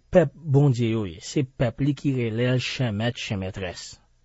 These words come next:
Nou li nan Deteronòm, chapit XIV, vèsè premier Senyè a, Bondye nou an, konsidere nou tankou pwòp pitit li. Lè nou gen moun mouri,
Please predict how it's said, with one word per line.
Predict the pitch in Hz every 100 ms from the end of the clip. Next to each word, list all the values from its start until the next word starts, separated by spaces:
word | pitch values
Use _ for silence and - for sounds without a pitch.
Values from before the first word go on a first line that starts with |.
| _ _ _ _ _ _ -
Nou | 120 110
li | 135 139 131
nan | 113 107 107 101
Deteronòm, | 113 120 113 120 123 120
chapit | - 110 -
XIV, | 110 - 123 110
vèsè | 101 104
premier | - 120 143 139 131 _ _ _ _ _
Senyè | - - 147 143 131 135 143
a, | 147 143 - _
Bondye | 127 120 120 131
nou | 131 131 143
an, | 147 143
konsidere | - 123 139 135 127 127
nou | 135 139
tankou | 127 113 - 139 135 131 _ _ _ -
pwòp | 120 110 -
pitit | 113 110 98
li. | 95 82 - _ _ _ _ _ _ _ -
Lè | 123 127
nou | 143
gen | 143 143
moun | 147 147
mouri, | 151 147 175 180